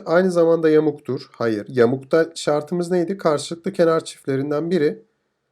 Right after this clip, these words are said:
paralel olacaktı yamukta. Ama deltoidde öyle bir durum yok. Yani bütün deltoidlerde şu karşılıklı kenarlar birbirine paraleldir diyemeyiz. Bu yanlış. Her eşkenar dörtgen aynı zamanda karedir diyor.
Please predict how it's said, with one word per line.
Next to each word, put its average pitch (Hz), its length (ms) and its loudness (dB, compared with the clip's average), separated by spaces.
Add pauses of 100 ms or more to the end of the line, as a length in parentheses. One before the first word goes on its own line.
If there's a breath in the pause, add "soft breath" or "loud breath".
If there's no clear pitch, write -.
(240)
paralel 180 360 4
olacaktı 104 520 0
yamukta. - 400 -12
Ama 117 200 -4
deltoidde 135 840 0
öyle 135 300 -4
bir 127 100 -8
durum 151 360 -4 (760)
yok. - 460 0 (220)
Yani 110 260 -6
bütün 131 240 -8
deltoidlerde 120 760 -2
şu 127 180 -20
karşılıklı 131 720 -6
kenarlar 123 520 -6
birbirine 127 360 -6
paraleldir 123 720 -6 (680)
diyemeyiz. 147 460 0
Bu 139 80 0
yanlış. 98 540 0
Her 185 200 2
eşkenar 165 500 0
dörtgen 151 460 0
aynı 180 240 -2
zamanda 170 480 0
karedir 117 480 -2
diyor. 117 300 -6